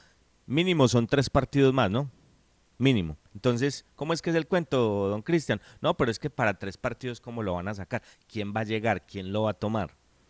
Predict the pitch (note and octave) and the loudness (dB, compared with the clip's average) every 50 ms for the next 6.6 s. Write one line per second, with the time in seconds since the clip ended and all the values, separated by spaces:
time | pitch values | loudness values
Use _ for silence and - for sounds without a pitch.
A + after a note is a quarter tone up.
0 | _ _ _ - B2+ D3 D3 - - E3 D3+ C#3+ - - G#2 E2+ D#2 D#2 - - | _ _ _ -4 -2 -2 -2 0 0 0 0 0 0 0 0 0 0 -4 -10 -16
1 | _ _ _ _ _ _ _ _ _ - G2 F#2+ - C#3+ D3+ - D#3 B2 G2 - | _ _ _ _ _ _ _ _ _ -14 -10 -2 2 2 2 4 4 0 0 0
2 | _ _ _ _ _ _ - - A2 A2+ B2+ C#3 D3 C3 - - C#3+ C3 C3 C#3 | _ _ _ _ _ _ -4 -2 0 2 2 0 0 -2 0 0 0 2 2 0
3 | C#3 C#3 C#3 C#3 C#3 C3+ C3 _ _ _ _ _ _ _ _ _ _ _ _ - | 0 0 0 0 -2 -4 -8 _ _ _ _ _ _ _ _ _ _ _ _ -8
4 | - - C3 A#2+ C3 G3 G3+ E3 C3+ - D3 D3 D3 C#3+ - D3 C#3+ C3 A2 - | 0 0 2 4 4 4 4 4 4 4 4 4 4 4 6 6 4 4 4 2
5 | A2+ G2 F#2 F2+ - G#2 F#2 A#2 A#2+ G#2 - - F#2 F#2 - F#2+ F#2+ G#2+ A2+ A2 | 0 -2 -2 0 0 0 2 2 2 2 2 0 -4 -2 -2 -2 -2 -2 0 -2
6 | A#2 G#2+ F#2+ G#2+ G2+ A2 G#2 E2+ - - - | -2 -2 0 2 2 2 2 2 0 -8 -16